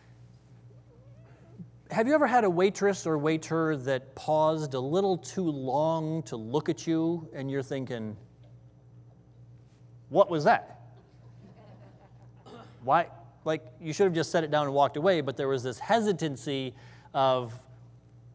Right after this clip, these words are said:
"You, you looked at me a little too long." And so in my mind, I'm, you know, things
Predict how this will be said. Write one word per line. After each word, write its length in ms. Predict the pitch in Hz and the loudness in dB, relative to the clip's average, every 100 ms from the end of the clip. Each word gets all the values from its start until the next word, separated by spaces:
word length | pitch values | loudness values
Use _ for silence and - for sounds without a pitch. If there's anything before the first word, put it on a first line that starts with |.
| - 147 | -18 -12
"You, 180 | 139 170 | -10 -8
you 160 | 135 | -8
looked 300 | 127 196 214 | 6 8 8
at 80 | 196 | 2
me 120 | 170 | -2
a 40 | 151 | 0
little 200 | 143 131 | -2 -2
too 140 | 135 | -6
long." 220 | 117 98 104 - - - - | -6 -8 -14 -20 -20 -20 -8
And 160 | 170 165 | -2 0
so 120 | 185 | 0
in 200 | 185 277 | 2 4
my 220 | 254 208 | 6 6
mind, 540 | 185 196 170 147 139 131 - - | 8 6 6 2 -4 -6 -14 -2
I'm, 180 | 160 175 233 | -2 0 -2
you 80 | |
know, 140 | 214 151 - - - - - | -4 -4 -14 -20 -20 -8 0
things 380 | 269 294 226 | 2 2 0